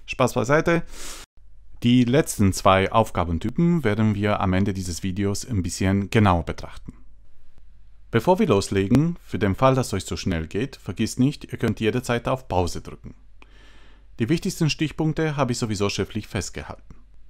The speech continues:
Bei der Teilaufgabe A geht es mehr oder weniger um die Grundlagen.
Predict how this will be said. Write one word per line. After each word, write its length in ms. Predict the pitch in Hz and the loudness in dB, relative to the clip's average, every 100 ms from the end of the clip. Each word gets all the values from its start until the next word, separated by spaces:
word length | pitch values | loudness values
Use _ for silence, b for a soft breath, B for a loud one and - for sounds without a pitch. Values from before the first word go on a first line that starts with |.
| - - - - - - - - _ - - - - - - - | -20 -20 -20 -20 -20 -20 -20 -20 _ -20 -20 -20 -20 -20 -20 -2
Bei 100 | - | 6
der 140 | 196 190 | 8 8
Teilaufgabe 580 | 170 156 - 104 82 - | 6 6 6 4 4 6
A 320 | 160 214 220 | 6 6 4
geht 200 | - 110 | 2 -2
es 100 | 101 | 2
mehr 180 | 110 143 | 6 6
oder 180 | 131 87 | 6 4
weniger 360 | 90 107 117 | 2 2 2
um 120 | 135 | 2
die 80 | - | 2
Grundlagen. 600 | 123 95 80 65 - - | 0 0 0 -4 -8 -14